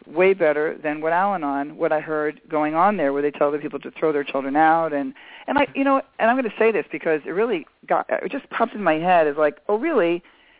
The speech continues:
Al-Anon was created by Lois, and, you know, she didn't throw him out, and he was a womanizer. You know what I mean? Like,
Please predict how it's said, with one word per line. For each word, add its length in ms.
Al-Anon 420
was 180
created 360
by 220
Lois, 460
and, 400
you 100
know, 160
she 220
didn't 220
throw 180
him 160
out, 280
and 80
he 40
was 100
a 20
womanizer. 640
You 60
know 80
what 80
I 20
mean? 200
Like, 160